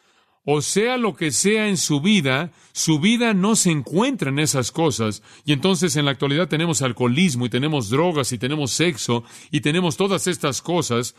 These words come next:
conforme la gente trata de llenar el vacío inmenso que no puede ser llenado con todas estas cosas. Y después, claro, hay consecuencias en toda esta tecnología. Tenemos a otras personas que quieren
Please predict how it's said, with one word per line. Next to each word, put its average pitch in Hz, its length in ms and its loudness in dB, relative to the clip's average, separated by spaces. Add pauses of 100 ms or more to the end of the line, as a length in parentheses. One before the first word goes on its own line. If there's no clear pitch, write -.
(180)
conforme 143 380 0
la 139 100 0
gente 175 300 -2
trata 156 640 -4 (220)
de 143 200 -2
llenar 147 640 -2
el 135 160 -4
vacío 170 480 -2
inmenso 147 800 0 (220)
que 147 160 2
no 180 260 0
puede 156 240 0
ser 165 180 -2
llenado 139 360 0
con 123 160 -2
todas 147 280 -2
estas 127 380 -2
cosas. - 560 -4 (260)
Y - 100 -2
después, 160 360 0
claro, 135 560 -4 (300)
hay 143 180 0
consecuencias 151 1000 -2
en 117 120 -2
toda 139 160 0
esta 131 180 -4
tecnología. 123 720 -2 (240)
Tenemos 160 380 2
a 147 120 2
otras 165 320 -4
personas 139 560 -4
que 131 100 -4
quieren 156 540 -2